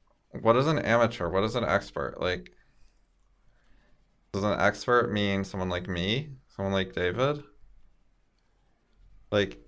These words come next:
it's, it's hard to skill up even one person like that. We, we haven't really figured out how to do that. So figuring that out would be good. Does an expert mean someone who, like,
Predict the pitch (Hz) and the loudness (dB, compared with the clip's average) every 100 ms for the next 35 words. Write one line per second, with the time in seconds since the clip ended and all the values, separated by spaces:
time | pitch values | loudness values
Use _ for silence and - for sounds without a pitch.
0 | - - 107 - - 110 - 120 123 131 | -8 -4 -4 -4 -4 -2 4 4 4 -2
1 | - 131 127 120 117 107 98 98 98 113 | 2 4 4 4 0 -2 0 0 2 2
2 | 117 - 87 73 65 82 - 80 65 - | 0 0 -4 -4 -4 -6 -4 -6 -6 -8
3 | - _ _ _ _ _ - 107 90 101 | -14 _ _ _ _ _ -8 -4 -2 0
4 | 107 107 104 104 - 98 95 92 95 90 | 2 2 2 0 0 2 2 2 0 -2
5 | 92 90 67 - - _ _ _ _ _ | -2 -2 -2 -6 -12 _ _ _ _ _
6 | _ _ _ _ _ _ _ _ - _ | _ _ _ _ _ _ _ _ -20 _
7 | - - 95 87 - 117 120 104 98 98 | -8 0 2 2 0 2 2 4 6 8
8 | 117 110 92 90 76 87 - - - _ | 6 4 0 0 0 -2 -6 -20 -20 _
9 | _ _ _ _ _ _ _ _ - 107 | _ _ _ _ _ _ _ _ -4 2
10 | 110 113 127 113 110 110 104 104 110 107 | 2 2 0 2 0 -2 -2 0 0 4
11 | 101 87 - | 4 4 -2